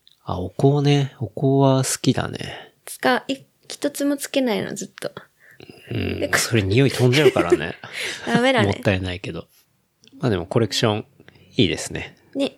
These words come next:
Speaker 1: うん。なんかしてる人がいれば、
Speaker 2: うん。
Speaker 1: 紹介させていただきたいですね。
Speaker 2: ね。もじゃんさんの回答にはなってないけど、あんまり。
Speaker 1: まあ、そうだね。
Speaker 2: いいか。
Speaker 1: うん。僕はそんなにない。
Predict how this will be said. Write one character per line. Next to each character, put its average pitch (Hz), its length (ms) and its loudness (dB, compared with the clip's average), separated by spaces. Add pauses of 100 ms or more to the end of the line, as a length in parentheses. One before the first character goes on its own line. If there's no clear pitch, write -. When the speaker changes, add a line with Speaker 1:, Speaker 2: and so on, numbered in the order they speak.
Speaker 1:
う 123 60 0
ん。 80 200 -6 (340)
な 104 80 0
ん - 40 -6
か - 200 -4 (100)
し - 120 -8
て 95 100 2
る 90 80 0
人 - 180 -2
が 78 100 2
い 76 60 2
れ 76 100 -2
ば、 - 200 -6 (140)
Speaker 2:
う 294 100 -4
ん。 - 100 -6 (560)
Speaker 1:
紹 85 220 0
介 76 120 0
さ - 140 -6
せ - 100 -4
て 82 80 -4
い 78 40 -4
た 85 100 -2
だ - 60 -2
き - 80 -12
た - 100 0
い - 40 -2
で - 40 -8
す - 140 -12
ね。 - 120 -14
Speaker 2:
ね。 262 160 -6 (280)
も 294 280 -4 (100)
じ 330 60 -2
ゃ 294 80 -2
ん 285 60 -2
さ 262 160 -4
ん 220 60 -2
の 220 100 -2
回 254 240 0
答 269 100 0
に 277 140 2
は 254 80 2
な 262 100 2
っ 285 40 0
て - 120 0 (120)
な 370 80 0
い 453 80 6
け - 100 -4
ど、 294 120 0
あ 320 40 4
ん 311 120 -2
ま 330 120 0
り。 370 100 -4 (280)
Speaker 1:
ま 165 280 2
あ、 - 20 -4 (440)
そ 92 480 0 (320)
う - 260 -16
だ 87 80 0
ね。 - 160 2
Speaker 2:
い 262 60 2
い 269 60 -2
か。 - 60 -16 (440)
Speaker 1:
う - 60 -4
ん。 85 340 -10
僕 120 400 -2
は 127 380 2 (260)
そ - 180 -6
ん 110 60 -2
な 104 80 2
に 98 140 2
な 95 160 2
い。 87 120 -6